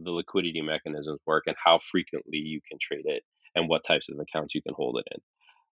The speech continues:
Uh, we wanna make it as simple and easy as possible. So to your, your Robinhood question, it would be, you know, our ideal state would be, yes, that you would be able to trade it through Robinhood or T D or whatever, you know,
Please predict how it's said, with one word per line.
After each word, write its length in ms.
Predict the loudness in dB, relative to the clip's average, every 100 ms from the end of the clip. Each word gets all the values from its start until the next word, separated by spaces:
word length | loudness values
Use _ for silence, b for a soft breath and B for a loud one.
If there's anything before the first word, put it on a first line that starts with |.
| 4
Uh, 160 | 6 10
we 120 | 12
wanna 200 | 12 12
make 220 | 8 6 6
it 160 | 4
as 340 | 4 0 -2 -12 -12
simple 600 | -4 6 6 8 6 6
and 120 | 6
easy 260 | 4 4 2
as 100 | 4
possible. 400 | 4 4 2 4
So 140 | 6
to 120 | 10
your, 240 | 12 12 10 B B
your 120 | 6 10
Robinhood 400 | 10 8 0 -2
question, 340 | -2 -2 -6
it 80 | -4
would 200 | -4 -2
be, 340 | 2 4 2 -2 _ _ -20 -20 _ _ 0
you 100 | 4
know, 80 | 10
our 220 | 12 12
ideal 340 | 8 4 0
state 200 | 2 0
would 160 | 0 -4
be, 80 | 0
yes, 380 | 0 0 -8 -12
that 180 | -8 -6
you 180 | -6 -2
would 180 | 0
be 220 | 2 4 4
able 200 | 2 -2
to 120 | -4
trade 300 | 0 2 4
it 100 | 2
through 160 | 0 6
Robinhood 580 | 10 10 8 6 4 2 -6 -6
or 380 | -2 0 0 -2 _
T 200 | -2 0
D 520 | 2 2 4 4 0 -4 -6
or 560 | -4 0 0 0 -2 0
whatever, 640 | 6 6 6 6 6 4 0
you 80 | -8
know, 140 | -8